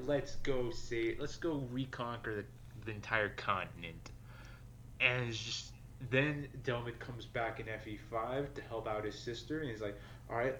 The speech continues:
let's go liberate this entire city from the, um, Empire." He's just like, "You know, I don't even know who you are, Leif, but, you know, you helped out my sister, let me go with you."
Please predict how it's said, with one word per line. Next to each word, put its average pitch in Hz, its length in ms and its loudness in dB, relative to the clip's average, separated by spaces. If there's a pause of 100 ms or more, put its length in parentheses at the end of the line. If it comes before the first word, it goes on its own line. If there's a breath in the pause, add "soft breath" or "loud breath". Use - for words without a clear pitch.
let's 143 160 0
go 156 100 6
liberate 143 640 4
this 135 180 -6
entire 143 520 0
city 123 600 2 (1400 loud breath)
from 120 480 2 (100)
the, 117 480 4
um, 120 300 -4
Empire." 98 640 6 (300)
He's 113 180 -6
just 110 180 -2
like, 104 260 4
"You 123 120 8
know, 151 200 4 (340)
I 117 120 8
don't 135 240 8
even 143 220 4
know 143 160 4
who 135 140 2
you 131 240 4
are, 135 180 4
Leif, 151 380 0 (100)
but, 113 280 4
you 120 120 2
know, 120 220 6
you 123 200 2
helped 117 280 0
out 113 160 4
my 113 120 2
sister, 151 380 -2
let 131 400 6
me 139 160 4
go 143 220 6
with 120 260 2
you." 92 180 -4